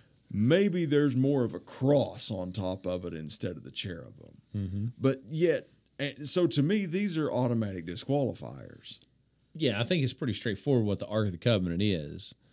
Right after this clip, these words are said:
Speaker 2: I, I, I mean, you know what I'm trying to say, like, the, the record biblically of what it should look like, and I
Speaker 1: Mm-hmm.
Speaker 2: don't know that that met the criteria.
Speaker 1: Yeah.
Speaker 2: And my question is, Ben, is that there's no record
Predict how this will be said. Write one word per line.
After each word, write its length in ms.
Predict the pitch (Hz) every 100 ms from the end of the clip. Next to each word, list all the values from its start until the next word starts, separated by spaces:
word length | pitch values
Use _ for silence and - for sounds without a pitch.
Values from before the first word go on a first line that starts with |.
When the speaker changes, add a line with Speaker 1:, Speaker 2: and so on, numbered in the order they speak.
| _ _ _ _ _ _ _ _ _ -
Speaker 2:
I, 380 | - - 117 113
I, 40 | -
I 40 |
mean, 220 | 107 104
you 100 | 123
know 60 | 123
what 20 |
I'm 60 | 95
trying 160 | 101
to 40 | 85
say, 140 | 104
like, 220 | 90 90
the, 100 | 110
the 220 | 98 87 95
record 720 | 104 120 104 98 87 80 87
biblically 580 | 117 101 92 92 85 87
of 160 | 82
what 240 | 92 107 104
it 120 | 85
should 160 | - 95
look 220 | 110 -
like, 300 | 82 73 78
and 180 | 104 87
I 40 | 95
Speaker 1:
Mm-hmm. 140 | 90
Speaker 2:
don't 300 | 117 139 -
know 200 | 95 90
that 140 | 85 98
that 180 | 98
met 180 | 87 87
the 40 | -
criteria. 640 | - 82 - 127 85 69 - _ - -
Speaker 1:
Yeah. 100 | - -
Speaker 2:
And 140 | 117 123
my 160 | 127 175
question 440 | 117 95 - 104
is, 380 | 95 92 92 87
Ben, 320 | 104 92 90
is 220 | 87 87
that 400 | 87 90 87 82 - - - - _ _ _ _ -
there's 160 | 90
no 160 | 120 147
record 840 | 107 113 110 95 90 87 85 87